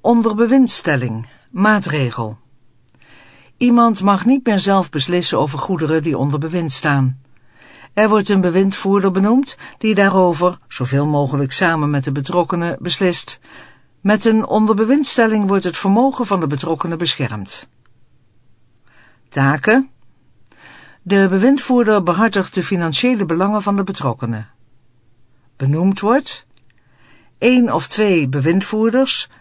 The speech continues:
benoeming rechtspersoon is mogelijk. Procedure. Verzoek bij de rechtbank, sector, kanton, geen advocaat nodig.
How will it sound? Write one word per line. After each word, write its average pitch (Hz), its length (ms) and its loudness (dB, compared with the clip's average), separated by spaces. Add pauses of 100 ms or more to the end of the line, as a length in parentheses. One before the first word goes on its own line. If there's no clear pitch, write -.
benoeming 190 580 2
rechtspersoon 151 680 -2
is - 160 -6
mogelijk. 143 640 -2 (1200)
Procedure. 214 920 0 (920)
Verzoek 220 420 -2
bij 202 160 2
de 180 80 0
rechtbank, 185 640 -2
sector, 151 680 -2
kanton, 185 720 0 (320)
geen 165 460 -2
advocaat 151 560 -4
nodig. 113 560 -8